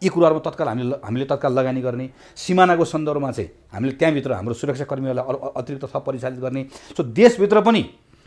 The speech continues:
हामीले हाम्रो इन्स-, इन्स्टिट्युसन्सहरू बलियो बनाउने, हामीले, हामीले हाम्रो नक्साहरू सार्वजनिक गर्ने, तयारी गर्ने, अरू, अरू भोलि गएर यो अन्तर्राष्ट्रिय अदालतमा पनि जान सक्छ भनेर त्यसको लागि चाहिने सामग्रीहरू जम्मा गर्न थाल्ने, एक।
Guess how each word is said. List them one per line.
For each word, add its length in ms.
हामीले 200
हाम्रो 260
इन्स-, 280
इन्स्टिट्युसन्सहरू 540
बलियो 240
बनाउने, 360
हामीले, 220
हामीले 360
हाम्रो 200
नक्साहरू 500
सार्वजनिक 460
गर्ने, 240
तयारी 340
गर्ने, 240
अरू, 240
अरू 180
भोलि 220
गएर 160
यो 120
अन्तर्राष्ट्रिय 400
अदालतमा 340
पनि 100
जान 200
सक्छ 260
भनेर 220
त्यसको 240
लागि 140
चाहिने 420
सामग्रीहरू 420
जम्मा 220
गर्न 200
थाल्ने, 220
एक। 240